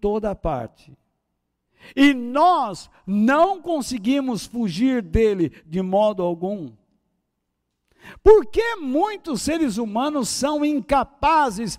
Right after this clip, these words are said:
de reconhecê-lo? Se Deus está em toda parte, por que muitos cristãos o tratam com indiferença?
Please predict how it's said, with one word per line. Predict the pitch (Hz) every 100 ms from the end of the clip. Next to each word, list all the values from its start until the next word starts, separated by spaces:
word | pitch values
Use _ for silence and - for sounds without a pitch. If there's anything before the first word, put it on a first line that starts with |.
| -
de | 208 277
reconhecê-lo? | 247 285 190 285 262 220 - 277 202 123 - _ _ _ _ _ _ _ _ _ _ _ _ _ _ _ _ _ _ _ _ _ _ _ _ _ _ _ _ _ _ _ _ _ -
Se | - 381 311
Deus | 349 453 494 440 269
está | 262 269 311
em | 277 226
toda | - 269 247
parte, | 220 220 214 180 - _ _ _ _ _ _ _ _ _ _ _ _ _ _ _ _ _ _ _ _ _ _ _ _ _ _
por | - 427
que | - 466 480 427
muitos | 403 349 320 -
cristãos | 302 254 - 302 339 311 226
o | 262
tratam | - - 302 311 - 262 240 - _ _
com | 269 294 294 247 - - _
indiferença? | 254 240 214 180 180 151 98 -